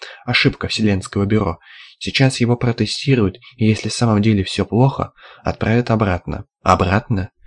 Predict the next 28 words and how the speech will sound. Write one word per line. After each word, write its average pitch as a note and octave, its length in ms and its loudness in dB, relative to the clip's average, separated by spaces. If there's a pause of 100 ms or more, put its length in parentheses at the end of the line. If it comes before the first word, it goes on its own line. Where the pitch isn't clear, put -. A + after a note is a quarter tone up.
(200)
Это C3 220 2
их C#3+ 200 2
ошибка, - 480 -4 (180)
их - 220 -2
проблема. F#2 540 -2 (340)
Они A#2 320 6
и - 40 8
будут A2 340 2
её F#2+ 160 2
решать. F#2+ 580 -4 (300)
Принять F#2+ 380 2
человека, B2 360 0
когда A#2+ 220 2
он A#2 60 0
в - 40 -12
таком A#2+ 220 -6
состоянии, A2+ 720 0
мы G2+ 200 2
не A2 120 4
можем". G2 540 0 (760)
"Он G2+ 200 2
седой", — C3 360 4
сказал F2 380 -4
крокодил. F#2 580 -4 (200)
"Бывает". A#2 680 2 (1040)
"Он G2 240 2
пережил A2 440 4
ужас. - 520 2